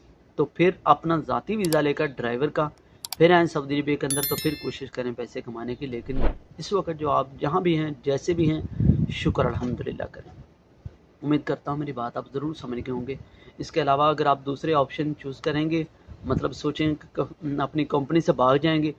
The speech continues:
वो भी आपके लिए नुकसान है। अठारह सौ रियाल सैलरी मिसाल के तौर पर एक महीने में मिलती, दूसरे महीने मिल जाएगी, दूसरे महीने मिल जाएगी, तीसरे महीने मिल जाएगी,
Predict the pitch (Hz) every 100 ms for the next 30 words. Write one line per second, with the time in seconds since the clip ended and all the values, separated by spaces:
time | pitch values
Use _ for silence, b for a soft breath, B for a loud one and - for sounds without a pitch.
0 | - - 131 147 143 156 135 123 - 135
1 | 131 123 - 117 - - - - - -
2 | - - - - - - - - - -
3 | - - 131 147 165 147 139 131 147 135
4 | 147 151 - - - 139 131 - 139 151
5 | 151 147 156 156 160 156 151 147 135 147
6 | 151 170 165 147 139 127 123 123 113 127
7 | 135 160 156 156 156 151 160 156 170 165
8 | 160 139 131 120 123 117